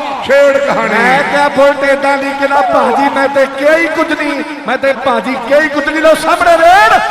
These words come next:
Speaker 2: ਇਸ ਨੇ ਸੈਂਤੀ ਔਕਰਾ ਚੁੰਮੜਾ ਖੇਡ ਮੈਦਾਨ ਚ ਪਾ ਰਿਹਾ ਹੈ ਕਮਲ ਟਿੱਬੇ ਵਾਲਾ, ਔਰ ਦੂਸਰੇ ਬੰਨੇ ਆ ਗਿੰਨੀ, ਮਹਿਮਦਵਾਲ ਦੀ ਧਰਤੀ ਦਾ, ਮੇਰੇ ਮਿੱਤਰੋ,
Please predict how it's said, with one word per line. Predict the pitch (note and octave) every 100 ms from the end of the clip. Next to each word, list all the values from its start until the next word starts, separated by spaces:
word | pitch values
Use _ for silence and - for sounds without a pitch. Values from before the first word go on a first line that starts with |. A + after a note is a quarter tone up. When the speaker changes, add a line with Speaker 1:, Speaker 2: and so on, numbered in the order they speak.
| F4+ -
Speaker 2:
ਇਸ | C#4+ -
ਨੇ | C#4+ C#4
ਸੈਂਤੀ | C4+ C#4+ D#4+ - F4+ D4 F3+ - C#4 A#3 E4+
ਔਕਰਾ | C#4 D#4 D4
ਚੁੰਮੜਾ | - C4+ C#4 C#4
ਖੇਡ | C4+ C4+
ਮੈਦਾਨ | C#4 C4+ C4
ਚ | C4+
ਪਾ | B3+ B3+
ਰਿਹਾ | B3+ A#3+
ਹੈ | B3+ B3+ B3
ਕਮਲ | C4 C4+ C#4+
ਟਿੱਬੇ | B3+ C#4 C#4 C#4+
ਵਾਲਾ, | D4 D4 C4 D4 - B3
ਔਰ | D4+
ਦੂਸਰੇ | D4+ D4+ D#4
ਬੰਨੇ | D4+ D#4
ਆ | D#4+ D#4+ E4 E4 E4+ E4
ਗਿੰਨੀ, | E4+ E4+ F4 G4 G#4 F#4 B3 - - A#3
ਮਹਿਮਦਵਾਲ | E4+ F#4+ F#4 F4 E4+ D#4+
ਦੀ | E4
ਧਰਤੀ | - E4 C#4 D4
ਦਾ, | D4 D4
ਮੇਰੇ | D4 D4
ਮਿੱਤਰੋ, | C#4+ C#4+ C#4+ C4